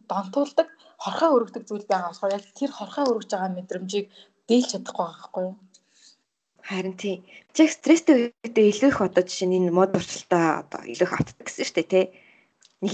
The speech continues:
Speaker 2: юм ойлголт өгч дээ. Одоо нөгөө хүний prefrontal cortex одоо яг тийм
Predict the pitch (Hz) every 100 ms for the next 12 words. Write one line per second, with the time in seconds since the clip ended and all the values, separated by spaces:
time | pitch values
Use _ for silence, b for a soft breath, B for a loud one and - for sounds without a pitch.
0 | 277 240 233 226 233 - 180 175 190 180
1 | 175 202 214 214 214 196 262 269 - -
2 | 208 202 - 262 - - B B - 180
3 | 190 180 180 170